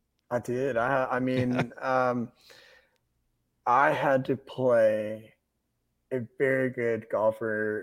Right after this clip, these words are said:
Speaker 1: in the first, uh, the first round of match play, and, uh, I had to play Michael Collins,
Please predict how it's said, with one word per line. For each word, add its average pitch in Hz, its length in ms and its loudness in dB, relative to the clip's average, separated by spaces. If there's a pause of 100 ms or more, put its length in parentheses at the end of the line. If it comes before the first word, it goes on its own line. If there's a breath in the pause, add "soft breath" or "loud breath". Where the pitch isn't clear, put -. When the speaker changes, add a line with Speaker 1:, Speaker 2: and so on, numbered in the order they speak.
(140)
Speaker 1:
in 110 140 -6
the 110 60 -6
first, 113 760 -4
uh, 107 280 -2 (680)
the 120 80 -8 (120)
first 117 280 0
round 110 300 0
of 104 140 -6
match 95 340 -8
play, 85 240 -2 (180)
and, 104 320 -4 (800)
uh, 107 360 2
I 113 80 0
had 131 140 4
to 123 60 2
play 123 220 6
Michael 120 360 4
Collins, 117 920 2